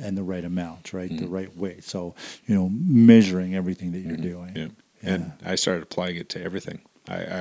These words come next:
Speaker 3: applied it to, uh, my spiritual life, my, my li-, life of faith, yeah, specifically in re-, in regards to prayer. And so this is something that I actually,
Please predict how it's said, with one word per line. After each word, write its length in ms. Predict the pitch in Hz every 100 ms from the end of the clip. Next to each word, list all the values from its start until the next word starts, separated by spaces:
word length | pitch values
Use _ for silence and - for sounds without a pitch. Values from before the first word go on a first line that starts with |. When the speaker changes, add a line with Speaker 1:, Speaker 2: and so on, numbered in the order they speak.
| 90
Speaker 3:
applied 280 | - 92 85
it 80 | -
to, 300 | 90 85 82
uh, 380 | 82 - - -
my 100 | -
spiritual 500 | - - 98 104 85
life, 240 | 73 71 - -
my, 100 | 80 - 78
my 120 | 80
li-, 320 | 80 - - - -
life 140 | 98 -
of 80 | -
faith, 420 | 90 95 - - - - - - -
yeah, 240 | - - -
specifically 680 | - - - 87 85 87 85
in 80 | 85 - -
re-, 180 | 87 85
in 120 | -
regards 360 | - - -
to 60 | -
prayer. 380 | - 87 87 85
And 100 | -
so 100 | -
this 120 | -
is 80 | 87
something 260 | - - -
that 100 | 82
I 40 |
actually, 360 | - - -